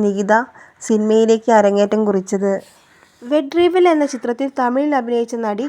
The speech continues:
കിടാരി എന്ന ചിത്രത്തിന് ശേഷം തെലുങ്കുവിലും അഭിനയിച്ചു. ഇതിനുശേഷം മലയാളത്തിൽ നിഖില ചെയ്യുന്നത് അരവിന്ദൻ്റെ അതിഥികൾ എന്ന ചിത്രത്തിലാണ്.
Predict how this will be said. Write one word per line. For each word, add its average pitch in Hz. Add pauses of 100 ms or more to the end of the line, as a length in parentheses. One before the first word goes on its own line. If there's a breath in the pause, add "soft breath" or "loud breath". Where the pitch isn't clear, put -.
കിടാരി 302
എന്ന 277
ചിത്രത്തിന് 240
ശേഷം 233
തെലുങ്കുവിലും 240
അഭിനയിച്ചു. 202 (520)
ഇതിനുശേഷം 302
മലയാളത്തിൽ 247
നിഖില 240
ചെയ്യുന്നത് 226
അരവിന്ദൻ്റെ 285
അതിഥികൾ 240
എന്ന 220
ചിത്രത്തിലാണ്. 208